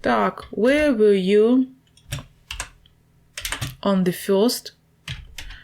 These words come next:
of June?» «Де ви були першого червня?»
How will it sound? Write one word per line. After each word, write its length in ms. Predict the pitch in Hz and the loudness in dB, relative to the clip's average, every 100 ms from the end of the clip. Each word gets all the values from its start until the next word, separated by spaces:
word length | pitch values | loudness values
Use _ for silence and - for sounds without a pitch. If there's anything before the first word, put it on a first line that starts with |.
| - - - - _ - 196 | -18 -18 -18 -20 _ -4 0
of 200 | 190 175 | 0 2
June?» 480 | 190 208 160 151 151 _ 185 | 2 2 0 -4 -8 _ -2
«Де 160 | 208 | 0
ви 120 | 202 | 2
були 320 | 185 175 202 220 | 0 2 2 2
першого 500 | 175 165 - 170 170 | 0 0 0 -2 -2
червня?» 600 | - 190 156 147 151 | 0 0 0 -4 -8